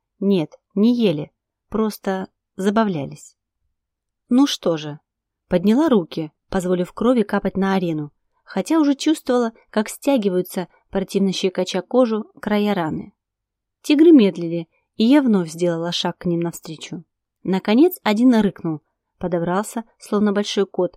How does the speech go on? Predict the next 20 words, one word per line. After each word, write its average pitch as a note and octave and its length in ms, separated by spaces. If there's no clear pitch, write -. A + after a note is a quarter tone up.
готовясь - 500
к - 40
прыжку. D#3+ 500
Но B3+ 180
передумал, G3+ 560
когда F3 260
первый, A3+ 460
самый F3 320
большой E3+ 400
из D#3+ 100
них, D#3+ 240
брезгливо G3 520
шевеля F3+ 420
усами, C4+ 540
подошёл G3+ 400
ко G3+ 140
мне. D3+ 280
Протянула A#3+ 500
ему B3+ 220
руки, E3+ 380